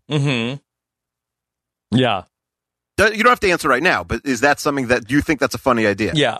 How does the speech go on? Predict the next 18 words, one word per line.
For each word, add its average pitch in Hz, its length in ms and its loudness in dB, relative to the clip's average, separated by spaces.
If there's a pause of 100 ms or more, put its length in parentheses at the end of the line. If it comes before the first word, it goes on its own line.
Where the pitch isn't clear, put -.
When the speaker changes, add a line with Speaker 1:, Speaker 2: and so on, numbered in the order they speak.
Speaker 1:
Um, 135 560 0
I, 156 260 0
I 180 140 0
would 220 240 -6
do 220 180 -2
that 226 180 2
podcast, 202 680 0
but, 156 340 0
uh, 127 580 0
I 135 80 2
would 151 220 -2
only 190 340 0
do 156 200 2
it 147 80 2
as 139 220 -2
a 131 40 -6
Renap 123 420 -2
idea. 95 440 -8